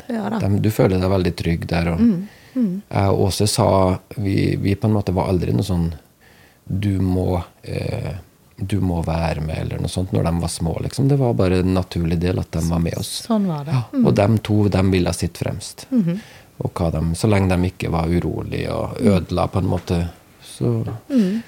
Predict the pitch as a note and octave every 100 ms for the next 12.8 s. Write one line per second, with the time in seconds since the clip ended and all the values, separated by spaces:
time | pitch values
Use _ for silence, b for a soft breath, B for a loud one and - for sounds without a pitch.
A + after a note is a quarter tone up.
0 | B B - A#2 F#2+ F#2 G2 G#2+ A2 -
1 | - F2+ F2 - - - A2 A2 - C4
2 | G3 G#3+ A#3 _ _ _ - A#3 B3+ -
3 | B B B B - A2+ B3 - - B3+
4 | G#3 A3 A#3 - A3 G#3+ A3 G#3 A3+ A3
5 | G3 - G#3+ F3+ E3+ G3+ G3+ G3 G3 F#3+
6 | F3+ F3+ F3 E3 - B B B B B
7 | - A3+ - G#3 F#3+ - G3 G3 F#3+ F3+
8 | G3+ F3+ E3+ A3 G3 - F#3 - F3+ E3
9 | E3+ - - - G#3+ - - - E3 -
10 | E3 - D3+ D#3+ D3+ - - D3 C#3+ D#3
11 | D3+ - E4+ G3+ C#3 F3+ A3+ G#3+ G#3 A3+
12 | G#3 E3+ F3 D#3+ D3 D3 C#3+ D#3